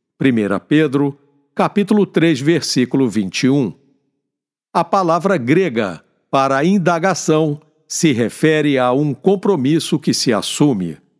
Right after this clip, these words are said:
A palavra grega para consciência geralmente se refere a uma capacidade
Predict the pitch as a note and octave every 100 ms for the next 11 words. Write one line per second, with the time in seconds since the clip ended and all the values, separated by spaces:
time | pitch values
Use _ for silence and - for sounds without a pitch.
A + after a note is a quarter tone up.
0 | _ _ - B2 C3 B2+ C#3 C3 A2 G#2+
1 | D#3+ E3+ C#3+ E3 D#3 - _ _ C3 A#2
2 | F#2+ - F#3 G3 - E3+ C#3+ D3 - C#3+
3 | C#3+ C#3 _ _ - G2 F#3 G3 C3 D#3
4 | D#3+ D#3 - A2+ A2+ - D3 C#3 C3 C3
5 | C#3+ C#3 B2 - F#3 - D#3+ - C#3+ B2+
6 | C3+ G2+ F#2+ D#2+